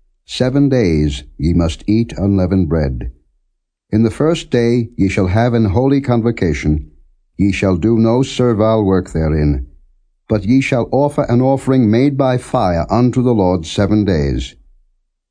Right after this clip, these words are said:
In the seventh day is an holy convocation. Ye shall do no servile work therein. And the Lord spake unto Moses, saying, Speak unto the children of Israel,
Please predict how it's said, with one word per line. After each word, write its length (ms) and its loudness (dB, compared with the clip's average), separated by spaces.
In 160 0
the 80 0
seventh 480 -2
day 440 0
is 160 0
an 160 2
holy 380 2
convocation. 960 -2
Ye 120 0
shall 240 0
do 140 2
no 180 2
servile 580 0
work 260 0
therein. 560 0
And 80 0
the 60 0
Lord 260 0
spake 380 -4
unto 200 0
Moses, 520 0
saying, 580 -2
Speak 560 -2
unto 380 2
the 140 -2
children 340 0
of 100 2
Israel, 600 0